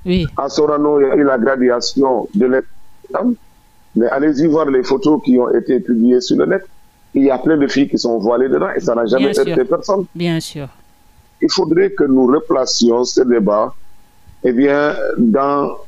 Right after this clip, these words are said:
Speaker 2: la, le, le sens que cela mérite et que cela requiert.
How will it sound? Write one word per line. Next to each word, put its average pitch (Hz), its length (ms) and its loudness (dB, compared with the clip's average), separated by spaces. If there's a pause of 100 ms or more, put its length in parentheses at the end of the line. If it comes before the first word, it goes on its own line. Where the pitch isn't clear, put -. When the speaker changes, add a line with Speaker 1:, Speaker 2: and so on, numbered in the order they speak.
Speaker 2:
la, 120 420 2
le, 117 300 2
le 117 100 2
sens - 640 -8 (160)
que 117 100 0
cela 127 600 0 (180)
mérite 120 460 2 (100)
et 123 100 -2
que 123 140 -2
cela 131 800 -2
requiert. 104 480 0